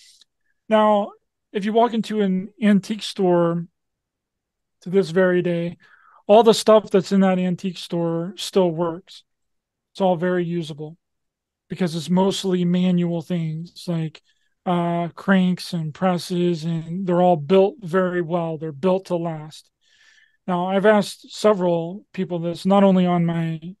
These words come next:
show, and I wanna get your guys' thoughts on it, and I think it's gonna solidify my point here. And everyone, I've even talked to people about this in the sauna at the gym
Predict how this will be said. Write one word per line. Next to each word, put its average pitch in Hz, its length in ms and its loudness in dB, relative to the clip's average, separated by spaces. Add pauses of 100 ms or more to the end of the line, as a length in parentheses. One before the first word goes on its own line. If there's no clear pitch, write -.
show, 190 380 0
and 170 100 -4
I 170 220 -8
wanna 185 320 -6
get 160 180 -10
your 180 100 -4
guys' 160 360 -8
thoughts 165 260 -8
on 170 140 -6
it, 170 80 -6
and 165 160 -8
I - 20 -8
think 165 160 -8
it's - 140 -14
gonna 165 180 -6
solidify 165 720 -6 (680)
my 170 120 -4 (100)
point 190 280 -2
here. 170 160 -4
And 165 100 -4
everyone, 185 540 2
I've 196 420 0
even 180 220 -2
talked 175 240 -4
to 175 320 -2
people 175 260 -2
about 170 300 -2
this 170 340 -8 (340)
in 208 140 2
the 175 80 2
sauna 180 580 0
at 185 220 -4
the 175 80 -6
gym 160 480 -4